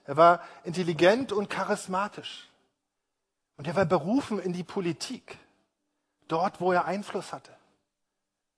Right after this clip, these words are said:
Und er hat eine Entscheidung getroffen, Gott zu seiner Priorität zu machen und eben nicht das Leben zu verschwenden mit Partys, sondern er hat eine Entscheidung getroffen.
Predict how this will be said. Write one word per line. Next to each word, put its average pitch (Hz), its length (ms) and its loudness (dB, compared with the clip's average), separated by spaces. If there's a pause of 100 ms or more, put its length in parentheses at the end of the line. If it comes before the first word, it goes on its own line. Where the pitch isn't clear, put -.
(800)
Und 139 100 -10
er 135 100 -2
hat 190 140 0
eine 180 160 2
Entscheidung 202 540 2
getroffen, - 480 -8 (1500)
Gott 180 240 0
zu - 160 -10
seiner 160 240 6
Priorität 160 580 0
zu - 160 -12
machen 139 340 -12 (680)
und 143 200 -8
eben 147 220 -2
nicht 175 260 -2
das 139 140 -10
Leben 165 280 4
zu - 140 -14
verschwenden 160 560 -6
mit 127 140 -10
Partys, - 560 -10 (1000)
sondern 135 220 -10
er 123 80 -8
hat 165 160 -8
eine 151 160 -10
Entscheidung 156 420 -10
getroffen. - 460 -18